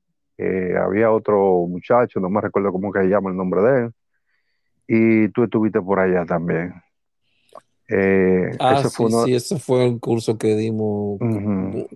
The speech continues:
Speaker 2: casi,
Speaker 1: Eh.
Speaker 2: diríamos, casi Fobape ahí en, ¿en qué?
Speaker 1: Ajá,
Speaker 2: ¿Cómo
Speaker 1: era
Speaker 2: era que se
Speaker 1: casi
Speaker 2: llamaba?
Speaker 1: Fobape.
Speaker 2: ¿Cómo era que se
Speaker 1: Eso
Speaker 2: llamaba el
Speaker 1: era,
Speaker 2: río ahí?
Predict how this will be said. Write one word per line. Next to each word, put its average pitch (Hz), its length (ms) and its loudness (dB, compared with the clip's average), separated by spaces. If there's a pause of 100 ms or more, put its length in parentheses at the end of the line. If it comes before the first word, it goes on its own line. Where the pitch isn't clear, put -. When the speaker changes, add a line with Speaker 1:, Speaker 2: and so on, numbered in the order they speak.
Speaker 2:
casi, 175 800 0
Speaker 1:
Eh. 131 60 -4 (160)
Speaker 2:
diríamos, 151 680 -2
casi 170 340 -4
Fobape 120 720 -4
ahí 110 440 -6
en, 101 120 -8 (300)
¿en 117 200 2
qué? - 120 2
Speaker 1:
Ajá, - 100 2
Speaker 2:
¿Cómo 185 200 2
Speaker 1:
era - 100 4
Speaker 2:
era - 40 -4
que - 120 0
se 190 80 -2
Speaker 1:
casi 165 60 4
Speaker 2:
llamaba? 120 500 2
Speaker 1:
Fobape. 95 260 -6 (640)
Speaker 2:
¿Cómo 139 200 -4
era 160 120 0
que 165 100 -4
se 160 80 -6
Speaker 1:
Eso 160 60 2
Speaker 2:
llamaba 156 320 0
el 143 60 -2
Speaker 1:
era, 127 40 -4
Speaker 2:
río 156 400 -2
ahí? 165 320 -6